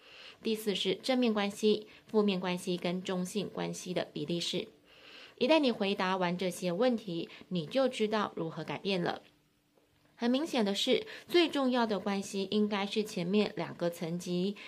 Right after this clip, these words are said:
也就是你电影的主角跟配角。但是你可能会发现，你把很多的时间都分配给小角色，而你需要改变这点。如果边缘层级中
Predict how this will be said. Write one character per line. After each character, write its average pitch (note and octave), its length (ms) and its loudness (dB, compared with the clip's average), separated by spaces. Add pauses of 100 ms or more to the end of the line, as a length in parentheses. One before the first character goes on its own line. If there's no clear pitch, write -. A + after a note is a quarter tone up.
也 F#3 100 -2
就 B3+ 140 0
是 D4+ 100 -2
你 A#3+ 140 4
电 A3 220 2
影 E3+ 100 0
的 D#3+ 120 0
主 D#3+ 220 -6
角 G3+ 260 -2
跟 F3+ 160 -2
配 F#3+ 200 -2
角。 - 260 -4 (460)
但 A3 180 0
是 G#3+ 140 -2
你 F#3 100 -2
可 F3+ 140 -6
能 D#3 120 -2
会 A3 120 -2
发 A#3+ 180 -2
现， B3+ 420 -2 (220)
你 D4 100 -4
把 E4 160 2
很 B3 240 2
多 C4 140 -4
的 D4 80 0
时 G#3+ 160 -2
间 G#3 240 2
都 G#3 140 4
分 G3+ 280 0
配 G#3 220 0
给 F3+ 180 -2
小 - 220 -6
角 F#3 220 -2
色， - 320 -4 (320)
而 F#3 120 -4
你 G#3 140 2
需 - 220 -4
要 F#3+ 160 0
改 D3 160 -10
变 E3 200 -4
这 E3+ 120 -6
点。 - 260 -4 (720)
如 C#4 80 4
果 C4+ 180 6
边 A3+ 300 4
缘 F#3+ 180 2
层 F3 180 -4
级 F3 140 -2
中 G#3+ 380 6